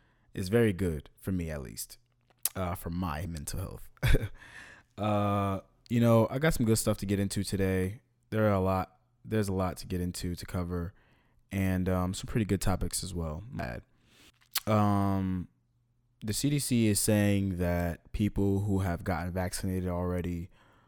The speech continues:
are no longer required to wear masks indoors or outdoors. And this is so problematic because people who are vaccinated can still contract covid and can still pass it to people who aren't vaccinated, which means that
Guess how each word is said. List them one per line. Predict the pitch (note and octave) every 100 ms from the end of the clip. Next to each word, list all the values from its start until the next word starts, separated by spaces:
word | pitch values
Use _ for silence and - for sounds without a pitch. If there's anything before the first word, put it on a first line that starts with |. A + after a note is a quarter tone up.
| _
are | F2+ F2+
no | F#2
longer | F#2 F#2 F2+
required | F2 - F#2+ F2+
to | F2 F2
wear | E2+
masks | E2+ G2+ G#2 G2+ G2 - - _
indoors | G#2+ G#2 G2+ G2+ G2 F#2+ -
or | G#2+ G#2
outdoors. | A2 G#2 G2 G#2 G2+ G2+ F#2+ - - _ _ _
And | - G2
this | G#2
is | F2+
so | G#2
problematic | G#2+ F#2+ F#2 F#2+ F#2 F2
because | F2+ - F2+ F2+
people | - G2+ F#2+
who | F#2+
are | F2
vaccinated | F2+ F2 F#2+ F2+ F2
can | F2+
still | - F#2+
contract | F2 F2+ G2 F2
covid | G2+ G2 G2 G2 -
and | F2
can | F2
still | - F2+
pass | - F2 -
it |
to | -
people | - F#2 F#2
who | F#2
aren't | G2 G2+ A2+
vaccinated, | G2 - G2 F#2+ F#2+ F2+ - _ - _ _ _ _ _ _ _ _ -
which | F#2+ -
means | G2 F#2+ F#2 F2+
that | F2+ F2+ F2+ E2+